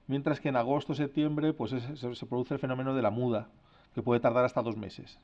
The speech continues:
Entonces van sustituyendo el plumaje paulatinamente y si le toca las plumas, eh, primarias de las alas, pues se nota mucho. O las plumas de la cabeza,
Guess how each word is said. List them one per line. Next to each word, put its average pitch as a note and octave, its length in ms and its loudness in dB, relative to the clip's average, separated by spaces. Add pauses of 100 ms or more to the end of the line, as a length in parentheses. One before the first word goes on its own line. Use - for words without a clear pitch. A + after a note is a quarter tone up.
(340)
Entonces A2+ 200 -4
van B2 180 4
sustituyendo B2+ 560 -2
el A#2 60 -4
plumaje C3 400 -2
paulatinamente B2 920 -2 (400)
y B2+ 80 0
si A2+ 140 -4
le G#2+ 100 -2
toca A#2+ 320 2
las A#2+ 160 4
plumas, A#2+ 580 4
eh, A#2+ 460 -2 (220)
primarias A#2+ 440 4
de B2 80 0
las A#2 140 2
alas, B2+ 240 4
pues B2+ 160 -4
se G#2+ 80 -8
nota G#2+ 200 -6
mucho. G#2 380 -10 (600)
O A2 140 -4
las F#2+ 100 -2
plumas A#2 240 -2
de G#2+ 80 -4
la F2+ 80 -4
cabeza, G#2+ 460 -8